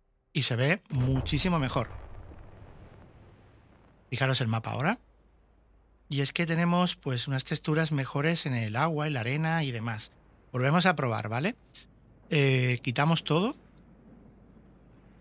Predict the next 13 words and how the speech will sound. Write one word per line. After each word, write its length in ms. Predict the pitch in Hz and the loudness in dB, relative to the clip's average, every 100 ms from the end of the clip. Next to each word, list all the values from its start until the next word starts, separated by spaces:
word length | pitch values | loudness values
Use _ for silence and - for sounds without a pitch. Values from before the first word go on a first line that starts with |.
| - - | -12 2
Pasa 160 | 147 | 2
que 60 | 185 | 6
cuando 180 | 165 147 | 4 4
le 80 | |
damos 240 | 147 185 180 | 4 4 4
a 60 | |
inicio, 400 | 175 202 - 151 | 4 2 2 0
que 80 | 156 | 2
es 80 | 139 | 0
la 100 | 135 | 0
tecla 320 | 160 160 131 | 0 -2 -2
para 140 | 120 117 | -2 -2
ponerlo, 480 | 117 143 123 117 | -2 -2 -4 -6